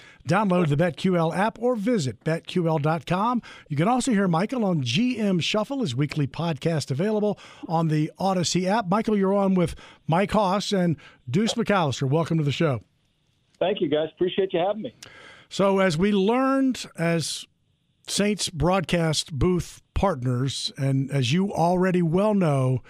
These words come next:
Speaker 1: in the N F L, you cannot depend on anybody but yourselves. Don't put yourselves in that <laughs> position because you will get let down. Take care of your own business, right?
Speaker 2: Yeah, no doubt. I mean, look, it's, uh,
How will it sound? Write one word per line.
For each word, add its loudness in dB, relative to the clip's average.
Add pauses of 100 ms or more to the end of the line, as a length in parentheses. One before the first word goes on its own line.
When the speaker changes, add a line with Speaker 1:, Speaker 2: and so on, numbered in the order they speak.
(520)
Speaker 1:
in -6
the 0
N 2
F -2
L, 2
you 2
cannot 0
depend 0
on 0
anybody 0
but -2
yourselves. -4
Don't 0
put 0
yourselves 2
in 2
that 2
<laughs> -
position 2 (560)
because 0
you 2
will 2
get 0
let -2
down. 0
Take -2
care 0
of 0
your 2
own 2
business, 0
right? 0 (880)
Speaker 2:
Yeah, -4
no -4
doubt. -4
I -6
mean, -8
look, -2
it's, -4
uh, 2